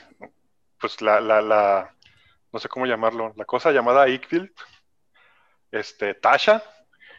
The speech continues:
y una pequeña niña llamada Natasha, que era la hija adoptiva de Baba Yaga.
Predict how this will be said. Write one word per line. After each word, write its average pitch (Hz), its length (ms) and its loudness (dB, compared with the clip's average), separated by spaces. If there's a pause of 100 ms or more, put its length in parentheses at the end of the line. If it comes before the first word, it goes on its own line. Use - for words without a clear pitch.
(100)
y 123 200 0
una 151 220 2
pequeña 165 360 0
niña 175 240 0
llamada 160 280 2
Natasha, 156 420 0
que - 120 -2
era 131 80 4
la 135 80 -2
hija 139 160 -2
adoptiva 127 380 0
de 127 80 -2
Baba 110 200 0
Yaga. 127 340 0